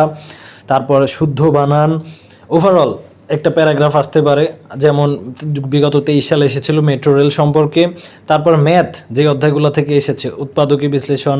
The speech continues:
মান নির্ণয়, দৈর্ঘ্য প্রস্থ, সেই সাথে আপনারা অ্যাড করতে পারেন শতকরা, লাভ ক্ষতি, আরও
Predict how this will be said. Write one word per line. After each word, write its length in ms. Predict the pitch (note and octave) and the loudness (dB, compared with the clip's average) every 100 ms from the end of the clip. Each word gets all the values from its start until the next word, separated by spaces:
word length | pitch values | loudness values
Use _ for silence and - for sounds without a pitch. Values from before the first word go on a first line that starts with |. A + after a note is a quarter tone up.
| C#3 | 0
মান 140 | C3+ C#3 | 0 0
নির্ণয়, 400 | C#3 C3+ C3 C3 B2 | -2 -2 -2 -4 -4
দৈর্ঘ্য 260 | C3 B2+ C3 | -4 -2 -2
প্রস্থ, 260 | C3+ B2+ - C3+ - - - - - | -2 -6 -4 -6 -6 -16 -20 -12 -2
সেই 120 | E3+ | 0
সাথে 160 | E3 E3 D#3 | 0 2 0
আপনারা 200 | D#3 D#3 | 2 0
অ্যাড 120 | D3+ - | 0 0
করতে 200 | D3 D3 C#3 | -4 -2 0
পারেন 200 | C3+ C#3 C3 | 0 0 -2
শতকরা, 500 | C3+ C3 - C3 C3 B2+ | -2 -2 -2 0 2 2
লাভ 160 | B2+ B2+ - | 0 -2 -2
ক্ষতি, 260 | C#3+ C3+ C#3 - - - - F3+ | -4 -2 -6 -10 -20 -20 -2 2
আরও 160 | F3+ | 4